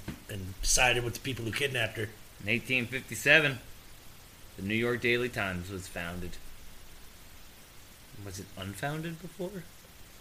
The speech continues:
Speaker 2: 'Cause they were, they're like, "Ah, here's,
Speaker 1: Confounded,
Speaker 2: here's the
Speaker 1: maybe?
Speaker 2: da-, here's the Daily Times.
Speaker 1: Were they
Speaker 2: Look at them.
Speaker 1: confounded?
Speaker 2: They're, they're, they're writing news stories. So I'm gonna put these news stories to the people."
Speaker 1: <laughs> They're just printing them and putting them in the corner. I mean,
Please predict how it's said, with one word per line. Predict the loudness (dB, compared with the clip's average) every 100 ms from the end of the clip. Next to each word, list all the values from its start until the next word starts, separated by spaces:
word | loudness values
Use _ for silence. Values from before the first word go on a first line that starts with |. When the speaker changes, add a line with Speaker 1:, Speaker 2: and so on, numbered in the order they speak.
| -18 -18 -18 -18 -16 -16 -10 -2
Speaker 2:
'Cause | 2
they |
were, | 2
they're | 4 4
like, | 4 4
"Ah, | 4 4 4
here's, | 4
Speaker 1:
Confounded, | 4 2 6 8 10
Speaker 2:
here's | 8
the | 8
Speaker 1:
maybe? | 12 12 12
Speaker 2:
da-, | 6
here's | 2 2
the | -2
Daily | 0 2 2 4
Times. | 4 4 0 -2 -6 -6
Speaker 1:
Were | -2
they | 0
Speaker 2:
Look | 2
at | 4
them. | 6 8
Speaker 1:
confounded? | 10 10 8
Speaker 2:
They're, | 2
they're, | 4
they're | 8
writing | 10 8 6
news | 4 4 4
stories. | 4 6 6 2 -4 -8 -2
So | 4
I'm | 6
gonna | 6
put | 4 2 2
these | -2 2
news | 2 2
stories | 4 6 6 4
to | 2
the | 8
people." | 10 10 8 4
Speaker 1:
<laughs> | 4 4 -2 -10 -14 -14 -16 -16 -16 -16 -8 -8 -8 -8 -8 -8 -6
They're | -2
just | -2 0
printing | 2 4 4
them | 2 2
and | 0 6
putting | 6 8
them | 6
in |
the | 4
corner. | 6 8 8 4 2
I | 2
mean, | 2